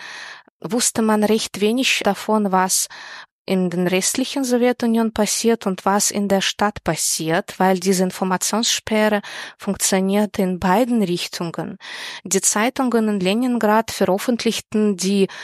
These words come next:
Briefe von den Frontsoldaten an den mutigen Kämpfer von Leningrad und die Briefe von Leningrader Arbeiter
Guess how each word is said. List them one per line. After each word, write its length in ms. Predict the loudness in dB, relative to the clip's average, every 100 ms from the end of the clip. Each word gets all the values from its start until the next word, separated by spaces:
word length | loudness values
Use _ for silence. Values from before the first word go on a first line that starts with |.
| -18 -12
Briefe 480 | 0 4 4 4 2
von 280 | 2 0 2
den 160 | 0 -4
Frontsoldaten 1300 | -2 0 0 2 2 2 2 0 0 -2 0 2
an 440 | 2 2 2 0 -4 -12 -14 -6 0
den 240 | 2 2
mutigen 560 | 2 0 -2 -2 -2 -2
Kämpfer 420 | -4 -4 -2 -6
von 240 | -2 0
Leningrad 880 | 2 4 2 2 2 4 4 2 0
und 480 | -4 0 0 -4 -6
die 80 | -2
Briefe 520 | 0 0 0 2 0
von 280 | 2 2 4
Leningrader 800 | 2 2 0 0 2 2 0 0
Arbeiter 640 | 0 2 0 0 0